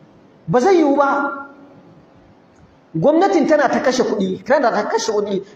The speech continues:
Yana daga cikin gwamnati da aka kawo mafi tarihi wajen kashe kuɗi a harkar tsaro, ita ce gwamnatin Buhari. Amma nasarar da aka samu ƴar kaɗan ne.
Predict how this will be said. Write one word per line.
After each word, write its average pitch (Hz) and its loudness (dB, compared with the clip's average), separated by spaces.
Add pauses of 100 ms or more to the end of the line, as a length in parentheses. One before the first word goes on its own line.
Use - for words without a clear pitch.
Yana 269 2
daga 202 0
cikin 240 0
gwamnati 220 0
da 175 0
aka 165 0
kawo 196 0
mafi 208 -4
tarihi 247 2
wajen 208 0
kashe 247 -4
kuɗi 214 -4
a 196 2
harkar 185 -2
tsaro, 170 -4
ita 208 -6
ce 175 -10
gwamnatin 170 -4
Buhari. 143 -4 (1500)
Amma 208 0
nasarar 247 0
da 190 0
aka 202 -4
samu 190 -2
ƴar 175 -2
kaɗan 147 -4
ne. 139 -10